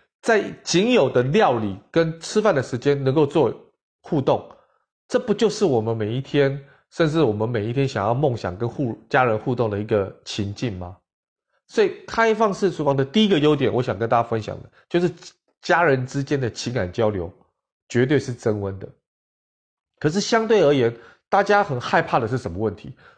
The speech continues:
就是那开放式的厨房所产生的那些油啊、烟啊、味道啊，弥漫了整个屋子，该怎么办？该怎么办？吼，大家担心的都是这个问题嘛。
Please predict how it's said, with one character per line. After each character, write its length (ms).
就 100
是 300
那 160
开 180
放 200
式 160
的 80
厨 120
房 160
所 160
产 320
生 140
的 80
那 100
些 200
油 420
啊、 460
烟 400
啊、 320
味 200
道 220
啊， 240
弥 240
漫 160
了 80
整 160
个 80
屋 160
子， 320
该 120
怎 80
么 120
办？ 200
该 140
怎 100
么 80
办？ 300
吼， 320
大 120
家 140
担 380
心 120
的 120
都 120
是 140
这 80
个 100
问 200
题 160
嘛。 180